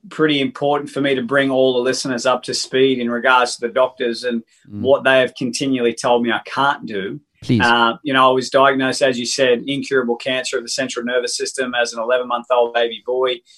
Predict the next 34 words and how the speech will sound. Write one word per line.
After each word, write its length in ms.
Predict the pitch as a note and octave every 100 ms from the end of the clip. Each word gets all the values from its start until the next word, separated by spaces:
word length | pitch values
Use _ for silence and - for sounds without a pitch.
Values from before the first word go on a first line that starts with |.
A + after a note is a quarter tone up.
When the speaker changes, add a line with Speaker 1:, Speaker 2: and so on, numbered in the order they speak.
| _ _ -
Speaker 1:
I 40 |
started 320 | - C3+ B2
chemotherapy 640 | - C#3 B2+ C3 B2+ B2 B2+
on 100 | A#2+
my 120 | A2+
first 380 | - B2+ A#2+ -
birthday. 600 | B2+ B2 - B2 B2 A#2+ - _ -
By 60 | A#2
the 100 | A#2
time 200 | C3+ C3+
I 100 | A#2+
was 200 | A#2 -
three, 320 | C3+ C#3 C#3
the 100 | A#2+
tumor 440 | A#2+ - C3+ C3 A#2+
had 300 | B2 A#2 A2+
doubled 440 | C3 B2+ B2+ A#2+
in 180 | C3 A#2+
size. 480 | - C3 B2 A#2+ A#2+
It 140 | A#2
started 320 | - B2+ A#2+
to 80 | A#2+
grow 280 | A#2+ B2 A#2+
into 140 | B2
my 140 | A#2+ A#2 A#2+ A#2+
aorta. 420 | A#2+ B2 A#2+ A#2+ _ _ _
It 60 | A#2
was 160 | A#2 -
crushing 420 | - B2+ - A#2+
my 400 | A2+ A2+ A#2 A#2
spine, 800 | - - C3 C3 B2+ B2+ B2+ C3
into 240 | C#3 B2+
my 180 | A2+ A2
heart 440 | - B2 B2+ B2+